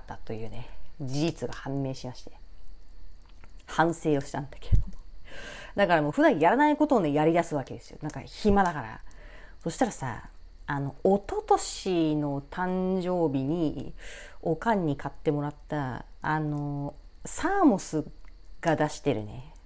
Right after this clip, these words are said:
あの、保温燻製機イージースモーカーってやつをね、もらってたんだけど、一度も使わないままね、封印をしていたんですよ。<laughs> なんでかっていうと、まあ、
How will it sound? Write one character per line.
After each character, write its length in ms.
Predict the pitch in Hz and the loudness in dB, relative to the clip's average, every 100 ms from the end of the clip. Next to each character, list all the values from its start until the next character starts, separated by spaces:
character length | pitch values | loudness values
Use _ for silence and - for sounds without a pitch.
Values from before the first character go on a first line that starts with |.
| - | -10
あ 80 | 151 | -10
の、 60 | |
保 300 | 135 - 208 | -4 6 8
温 180 | 311 339 | 10 8
燻 300 | 320 311 302 | 6 8 8
製 320 | 285 - 285 | 6 6 6
機 300 | - - 131 - | 4 -4 -6 0
イ 220 | 185 247 | 4 6
ー 20 | |
ジ 100 | 240 247 | 6 4
ー 20 | |
ス 220 | 233 - | 2 0
モ 200 | 208 202 | 0 -2
ー 20 | - | -4
カ 100 | - | -6
ー 60 | 117 | -6
っ 40 | |
て 140 | - 117 | -6 -8
や 60 | |
つ 80 | - | -8
を 40 | |
ね、 160 | - - - | -14 -16 -6
も 140 | 147 165 | 0 2
ら 60 | |
っ 100 | 190 | 2
て 100 | 208 | 0
た 80 | 135 | 0
ん 100 | - | -2
だ 80 | - | -6
け 80 | - | -8
ど、 180 | - - - - - - 196 | -8 -8 -8 -8 -10 -2 2
一 240 | 175 226 | 4 6
度 80 | 269 | 8
も 160 | 285 | 8
使 300 | 294 - 247 | 4 0 4
わ 120 | 262 254 | 6 6
な 160 | 247 | 4
い 120 | 247 | 4
ま 120 | 240 226 | 2 2
ま 140 | 220 | 0
ね、 240 | 208 208 208 | -2 -4 -8
封 320 | - 208 226 | -2 2 4
印 160 | 220 208 | 4 0
を 40 | |
し 120 | 208 | -2
て 120 | - 190 | -2 -2
い 60 | |
た 200 | 190 170 | 0 -2
ん 100 | - - - | -4 -10 -12
で 60 | |
す 160 | 139 - | -12 -12
よ。 80 | - - - - 208 - - | -14 -16 -14 2 2 2 -8
<laughs> 640 | - - 349 - - - - | -14 -14 -10 -8 -8 -6 4
な 100 | 220 | 6
ん 80 | 330 | 6
で 80 | |
か 60 | 277 | 2
っ 40 | |
て 120 | 247 160 | 0 0
い 40 | |
う 20 | |
と、 180 | - - - - - - - - - | 2 6 6 6 -6 -8 -12 -12 -10
ま 220 | - 160 | -2 0
あ、 60 | 151 | 0